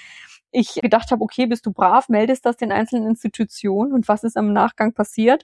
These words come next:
Das hätte ich nicht gedacht. Also ich habe nicht damit gerechnet, dass der Spieß dann umgedreht wird und gesagt wird, das macht sie aus Neid und Missgunst, will sich selber profilieren mit <laughs> Forschungsvorhaben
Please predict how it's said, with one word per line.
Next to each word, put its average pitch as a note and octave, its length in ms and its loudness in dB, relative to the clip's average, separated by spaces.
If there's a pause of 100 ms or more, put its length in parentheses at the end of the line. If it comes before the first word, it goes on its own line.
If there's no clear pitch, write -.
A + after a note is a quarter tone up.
(440)
Das G3 120 -4
hätte A3 100 -2
ich F#3+ 80 -8
nicht G3+ 140 -6
gedacht. A3 340 -6
Also F3+ 180 -4
ich F#3+ 100 -6
habe G3+ 100 -6
nicht - 160 -6
damit A3 160 -2
gerechnet, G#3+ 260 -2
dass G3+ 80 -4
der G#3 120 -6
Spieß - 240 -8
dann F#3+ 100 -4
umgedreht G#3 400 -2
wird G3 80 -2
und G3 100 -2
gesagt F#3+ 280 -2
wird, F#3+ 100 -4
das - 140 -8
macht G3+ 200 -4
sie G3+ 120 -2
aus G3+ 160 -2
Neid G3+ 240 -2
und G3 120 -4
Missgunst, G#3 600 -6
will G3+ 140 -2
sich A3 120 -4
selber G#3 280 2
profilieren A3 520 -2
mit A3 140 -4
<laughs> - 0 -
Forschungsvorhaben B3 1000 0